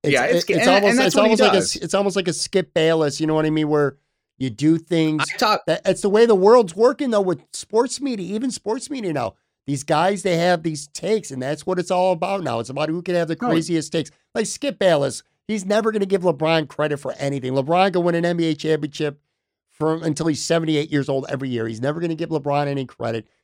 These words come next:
Speaker 1: Never gonna give Stephen Curry any credit. That's just how Skip Bayless is. Tom Brady's the greatest. Aaron Rodgers sucks. You know what I mean? That's just how Skip Bayless is.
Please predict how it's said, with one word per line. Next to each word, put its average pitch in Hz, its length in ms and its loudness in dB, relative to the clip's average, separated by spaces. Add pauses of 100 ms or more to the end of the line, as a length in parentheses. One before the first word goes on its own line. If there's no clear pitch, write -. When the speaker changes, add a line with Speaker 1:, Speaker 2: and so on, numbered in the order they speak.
Speaker 1:
Never 127 140 -6
gonna 151 140 -4
give 151 160 -4
Stephen 156 480 -2
Curry 151 420 -4
any 147 220 -2
credit. 135 480 -4 (260)
That's 131 100 -8
just 180 200 -4
how 160 100 0
Skip 143 300 -4
Bayless 127 320 0
is. 101 100 -10
Tom 143 240 -4
Brady's 147 320 -2
the 139 100 -8
greatest. 135 560 0 (240)
Aaron 147 220 0
Rodgers 143 420 2
sucks. 139 440 0 (280)
You 147 80 -6
know 165 60 2
what 170 60 2
I 175 40 0
mean? 180 140 2
That's 165 180 2
just 185 200 -2
how 160 180 2
Skip 156 280 -6
Bayless 143 360 0
is. 131 180 -6